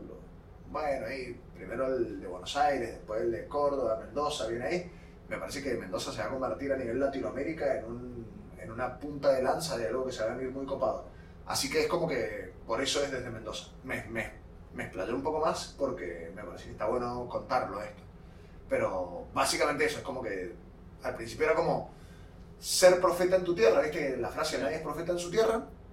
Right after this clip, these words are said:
Empezó como, bueno, a ver si, si se puede ser profeta en su tierra y empezar con los proyectos a, a hablar de gente que no es valorada acá.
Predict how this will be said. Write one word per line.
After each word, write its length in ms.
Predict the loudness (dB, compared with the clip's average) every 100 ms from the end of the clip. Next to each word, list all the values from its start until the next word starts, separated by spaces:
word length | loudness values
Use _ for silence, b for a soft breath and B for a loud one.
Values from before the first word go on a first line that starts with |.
| -18 -18 -10 -6
Empezó 340 | -4 -2 0
como, 280 | 4 4 4
bueno, 200 | 4 4
a 80 | 4
ver 80 |
si, 240 | 2 0 -2
si 140 | -4
se 140 | -6 4
puede 180 | 6 8
ser 180 | 6
profeta 340 | 2 0 2 2
en 60 |
su 120 | 0 0
tierra 400 | 2 4 4 0 B B -8 0
y 100 | 2
empezar 460 | 2 0 2 6
con 160 | 6 6
los 100 | 2
proyectos 540 | 2 2 2 2 4
a, 360 | 6 4 2 -4 -8 -12 -18 -18 -18 0
a 100 | 6
hablar 340 | 8 10 10
de 100 | 8
gente 320 | 8 6 4 2
que 100 | 2
no 60 |
es 60 | 4
valorada 400 | 4 6 6 6
acá. 320 | 6 4 2